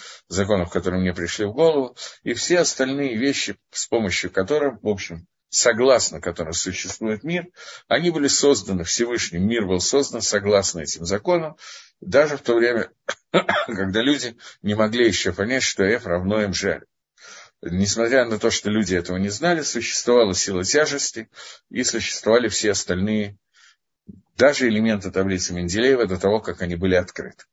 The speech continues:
И это было желание Всевышнего, который, поскольку он видел, что все эти вещи, они необходимы для того, чтобы мир мог нормально функционировать и выполнить свою функцию.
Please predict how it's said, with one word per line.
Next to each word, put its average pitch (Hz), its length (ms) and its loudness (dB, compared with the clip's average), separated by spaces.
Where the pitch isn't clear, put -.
И - 100 0
это 196 220 2
было 165 180 -2
желание 147 420 2
Всевышнего, 131 800 -2
который, 117 500 2
поскольку 123 520 0
он 117 120 4
видел, 107 340 2
что - 220 -6
все 107 240 0
эти 92 200 -2
вещи, 147 520 -4
они 120 260 2
необходимы 117 720 0
для 101 160 0
того, 104 200 2
чтобы 98 240 0
мир 113 200 0
мог 98 240 -4
нормально 101 480 2
функционировать 107 840 -2
и 113 40 0
выполнить 113 460 -2
свою 98 240 -2
функцию. - 580 -14